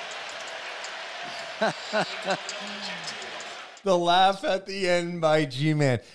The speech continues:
Speaker 2: There were so many highlights in this game.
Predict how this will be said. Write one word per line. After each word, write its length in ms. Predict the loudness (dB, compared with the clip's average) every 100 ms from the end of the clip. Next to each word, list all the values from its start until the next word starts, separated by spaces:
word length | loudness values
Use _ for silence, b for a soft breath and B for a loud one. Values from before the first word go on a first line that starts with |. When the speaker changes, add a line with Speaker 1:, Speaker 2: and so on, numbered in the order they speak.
| b b
Speaker 2:
There 180 | 6 8
were 120 | 8
so 340 | 4 0 2 4
many 240 | 2 2
highlights 540 | 6 6 8 6 4 2
in 180 | 0
this 220 | 2 0 2
game. 380 | 2 2 -2